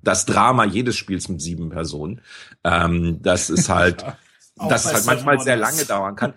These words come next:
Speaker 1: Aber umgekehrt kommst du irgendwann dahinter, dass, hey, wenn du es wirklich gewinnen willst, solltest du dann aufpassen. Weil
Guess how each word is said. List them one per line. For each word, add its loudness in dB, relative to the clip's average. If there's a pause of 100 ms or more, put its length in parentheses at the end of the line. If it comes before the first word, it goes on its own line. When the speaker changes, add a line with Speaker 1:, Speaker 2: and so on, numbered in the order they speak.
(140)
Speaker 1:
Aber -2
umgekehrt -4
kommst -8
du -2
irgendwann -2
dahinter, -2 (320)
dass, -2
hey, 2 (200)
wenn 4
du 4
es -4
wirklich -2
gewinnen -2
willst, -4
solltest -2
du -2
dann -2
aufpassen. -2 (220)
Weil 2